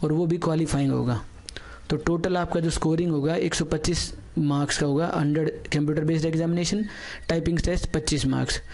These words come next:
तो एक सौ पच्चीस नंबर में आपको क्वालिफाई करना है। तो सबसे पहले आता है कंप्यूटर बेस्ड एग्जामिनेशन, तो मेल फीमेल के लिए सेम होगा। जनरल अवेयरनेस है सबसे पहले, बीस क्वेश्चन बीस मार्क्स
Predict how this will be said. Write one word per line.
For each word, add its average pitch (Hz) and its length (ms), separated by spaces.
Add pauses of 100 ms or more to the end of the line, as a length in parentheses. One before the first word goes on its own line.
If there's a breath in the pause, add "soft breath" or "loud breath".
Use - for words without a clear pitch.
(260 loud breath)
तो 170 60
एक 175 200
सौ 180 100
पच्चीस 175 420
नंबर 165 320
में 180 340 (320 loud breath)
आपको 156 260
क्वालिफाई 156 500
करना 127 260
है। 117 160 (920 loud breath)
तो 156 80
सबसे 165 220
पहले 170 220
आता 156 220
है 180 60
कंप्यूटर 165 440
बेस्ड 156 260
एग्जामिनेशन, 139 540
तो 151 120
मेल 170 260
फीमेल 156 320
के 156 80
लिए 165 140
सेम 160 300
होगा। 160 340 (460 loud breath)
जनरल 165 340
अवेयरनेस 165 520
है 156 80
सबसे 156 280
पहले, 156 360 (420 loud breath)
बीस 165 260
क्वेश्चन 175 340
बीस 156 260
मार्क्स 139 400